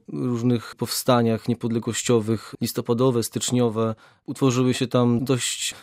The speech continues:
silne związki polonijne. Też już mamy pewne relacje z nimi, co niektórzy już na nas tam czekają. Później stamtąd przez centrum Mongolii i już blisko do Pekinu,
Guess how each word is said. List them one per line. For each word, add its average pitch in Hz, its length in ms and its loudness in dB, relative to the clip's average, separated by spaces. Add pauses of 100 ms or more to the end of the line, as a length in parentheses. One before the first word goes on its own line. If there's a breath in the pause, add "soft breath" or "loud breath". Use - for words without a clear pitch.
(260 loud breath)
silne 127 840 2
związki 127 760 0 (100)
polonijne. 127 680 4 (280 soft breath)
Też - 420 -4
już 127 460 -4 (160)
mamy 120 340 4
pewne 120 480 0 (260 soft breath)
relacje 127 600 2 (160)
z 120 160 -2
nimi, 131 640 4 (360 soft breath)
co 139 120 2
niektórzy 127 360 2
już 120 100 2
na 131 80 6
nas 123 160 4
tam 127 140 2
czekają. 127 580 2 (420 soft breath)
Później 139 300 2
stamtąd 131 880 0
przez - 680 -2
centrum 139 400 2
Mongolii 120 600 4 (420 soft breath)
i 156 340 0
już 135 460 2
blisko 143 380 0
do 120 100 0
Pekinu, 117 540 2